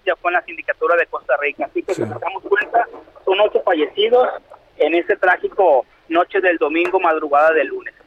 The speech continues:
Speaker 2: Sale, vale, hasta luego, Carlos.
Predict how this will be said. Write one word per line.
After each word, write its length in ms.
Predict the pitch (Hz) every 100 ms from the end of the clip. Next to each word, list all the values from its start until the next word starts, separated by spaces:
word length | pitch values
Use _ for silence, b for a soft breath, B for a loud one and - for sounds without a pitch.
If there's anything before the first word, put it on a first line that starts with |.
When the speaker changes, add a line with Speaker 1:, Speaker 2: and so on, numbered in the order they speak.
| _ _ _
Speaker 2:
Sale, 440 | - - 110 113 113 - _ _
vale, 460 | 113 143 139 143 135 - B B
hasta 220 | 139 -
luego, 160 | 156 170
Carlos. 480 | 180 156 175 -